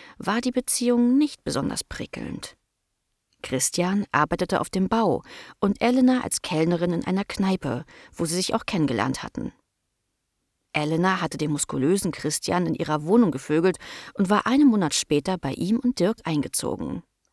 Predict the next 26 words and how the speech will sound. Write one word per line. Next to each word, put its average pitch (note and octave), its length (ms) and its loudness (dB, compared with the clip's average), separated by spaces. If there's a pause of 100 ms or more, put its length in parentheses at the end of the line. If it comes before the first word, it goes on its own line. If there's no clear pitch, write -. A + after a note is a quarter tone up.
(260)
Hochzeit A#3 520 0
inklusive. E3+ 840 -6 (1000)
Christian A3+ 440 0
war F3 120 -4
glücklich - 560 -8 (280)
und G3 120 2
ging G#3 180 4
fröhlich D4+ 420 0
seiner G#3 280 -2
Arbeit G3 340 -2
nach, B2 360 -4 (320)
aber C#3 220 -6
Dirk E3+ 440 2 (280)
geriet G3 320 0
über G3 160 -2
die F#3+ 120 -2
ständigen B3+ 520 0
Veränderungen G3 920 2
innerhalb D#3 400 0
der C3+ 180 -2
Wohnung F#3 320 4 (280)
öfter B3+ 320 2
mit G#3 200 2
Elena E3 320 2
in G3 100 -2
Streit. - 540 -6